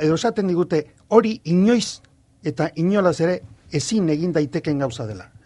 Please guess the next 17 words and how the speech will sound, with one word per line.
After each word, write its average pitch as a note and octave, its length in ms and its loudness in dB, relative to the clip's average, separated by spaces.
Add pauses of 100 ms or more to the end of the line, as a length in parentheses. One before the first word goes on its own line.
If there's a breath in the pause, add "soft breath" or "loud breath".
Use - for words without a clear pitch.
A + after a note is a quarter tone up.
Eta - 80 -8
nik A3 160 -4
uste G#3 240 -2
bigarren F3 320 4
hori C#3+ 160 0
esaten A#2+ 320 -10
digute. G2+ 300 -18 (420 soft breath)
Eta E3 100 -8
ni, A3 120 -2 (760 soft breath)
ni G3 140 -4 (100)
haserretu C#3+ 480 0
egiten E3+ 320 -2
naiz, - 300 -6 (800 soft breath)
ba, B2+ 160 -4 (100)
sufritu, D#3 680 -2 (260)
e, C#3+ 160 -6 (240)
e, D3 120 -4